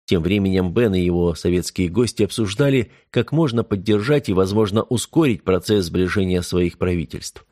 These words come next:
Чтобы обеспечить финансирование Центра мира Пейс, Бен предпринял попытку собрать средства.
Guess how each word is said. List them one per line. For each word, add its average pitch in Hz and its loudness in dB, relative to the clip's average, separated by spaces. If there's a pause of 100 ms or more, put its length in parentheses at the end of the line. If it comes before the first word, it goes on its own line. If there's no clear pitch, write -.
(320)
Чтобы 120 2
обеспечить 104 -2
финансирование 92 0
Центра 87 -2
мира 85 0
Пейс, 117 -2 (420)
Бен 143 0
предпринял 120 0
попытку 117 0
собрать 139 0
средства. - -4